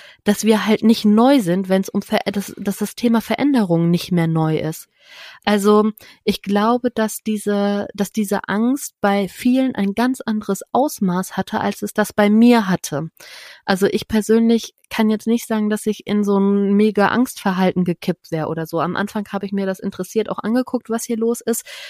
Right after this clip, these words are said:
Gut, klar, ich habe jetzt auch keine großen Hypotheken laufen auf irgendein Haus und muss mir jetzt irgendwie Sorgen machen, dass mir das irgendwie unterm Hintern weggenommen wird, weil ich jetzt irgendwie in Kurzarbeit geschickt werde und das mir nicht mehr leisten kann, weil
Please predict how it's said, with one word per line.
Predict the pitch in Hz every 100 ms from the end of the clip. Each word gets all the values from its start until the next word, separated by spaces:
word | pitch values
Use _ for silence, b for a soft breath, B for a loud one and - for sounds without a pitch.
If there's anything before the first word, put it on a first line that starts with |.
| B B
Gut, | - 240 -
klar, | 247 156 -
ich | -
habe | 226
jetzt | 214 - 190
auch | -
keine | - 214 208
großen | 196 196 202 196
Hypotheken | 208 - 202 - 247 247
laufen | 226 214 214 220
auf | 214
irgendein | 208 - 208 202
Haus | 214 214
und | 196 190
muss | - 202 208
mir | 202
jetzt | 196 -
irgendwie | 196 196 196
Sorgen | 190 190 196 196
machen, | 190 202 190
dass | 190
mir | 196 185
das | 190 -
irgendwie | 196 202 190
unterm | 190 196 190
Hintern | 254 254 214
weggenommen | 214 220 214 208 208 208
wird, | 208 -
weil | 175 185 185 B B B -
ich | 196 185 175
jetzt | 196 175 - -
irgendwie | 180 - 175
in | 180
Kurzarbeit | 277 - 214 202 208
geschickt | - - 208 -
werde | 196 202 202
und | 180 175
das | 170 -
mir | 180
nicht | 180 180
mehr | 180
leisten | 208 247 - 208
kann, | - 202 196
weil | 175 175